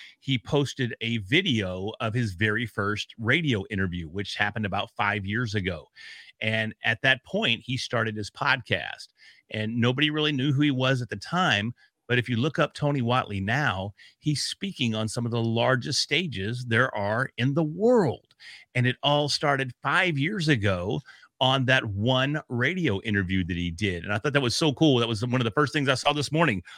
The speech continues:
was that message. And it's funny that it's playing into this podcast episode here, that honestly, this wasn't even what we planned on talking about today. We had a,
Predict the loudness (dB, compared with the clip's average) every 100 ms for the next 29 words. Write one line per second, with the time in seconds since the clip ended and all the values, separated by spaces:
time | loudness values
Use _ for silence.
0 | 0 4 6 6 2 4 2 2 -2 -2
1 | -4 -6 -4 -2 -2 -2 -8 -8 -2 0
2 | 0 -2 -4 2 2 4 2 0 -2 -6
3 | -4 -4 0 0 0 -4 -18 -20 0 4
4 | 4 2 _ 2 2 2 0 -2 -2 -4
5 | -2 -2 0 -2 -4 -4 -4 -4 -2 0
6 | 0 -2 -2 -6 -8 -8 -4 0 2 2
7 | 0